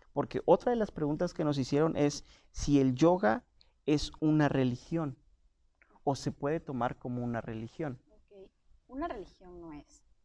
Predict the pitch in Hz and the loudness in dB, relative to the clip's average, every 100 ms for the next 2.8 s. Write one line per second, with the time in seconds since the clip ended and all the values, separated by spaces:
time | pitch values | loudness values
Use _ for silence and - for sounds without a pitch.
0 | _ 185 180 - 196 202 196 185 190 185 | _ -20 -20 -20 -20 -20 -20 -18 -18 -20
1 | - 175 - 196 202 202 196 180 - - | -20 -20 -20 -20 -20 -20 -20 -20 -20 -20
2 | 185 440 - 196 190 185 190 | -20 -20 -20 -18 -16 -16 -20